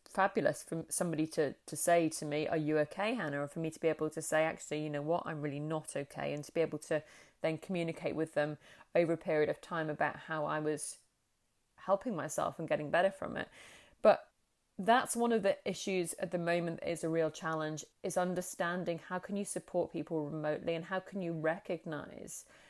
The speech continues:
um, situations where people perhaps aren't doing as well. And there are a few things that can be done.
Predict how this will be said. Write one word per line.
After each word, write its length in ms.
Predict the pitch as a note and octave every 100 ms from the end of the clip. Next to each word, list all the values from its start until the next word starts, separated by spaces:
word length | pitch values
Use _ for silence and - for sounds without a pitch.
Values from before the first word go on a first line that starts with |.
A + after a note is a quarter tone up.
| - - -
um, 220 | E3 D#3+
situations 760 | - - - F3 D#3+ - E3 F3
where 100 | E3
people 280 | F#3+ E3
perhaps 520 | D#3+ F3 - E3 - -
aren't 380 | E3 E3+ - - F3
doing 340 | E3 D#3 D#3
as 160 | D3+ -
well. 400 | E3 D3+ D3 -
And 180 | F3 F3
there 120 | F3
are 300 | F3+ E3+ F3
a 40 | F#3
few 360 | - - F#3+
things 440 | G3+ - E3 E3 D#3
that 160 | F3
can 320 | - - F3+ F3
be 100 | F#3
done. 360 | G3 G#3+ C4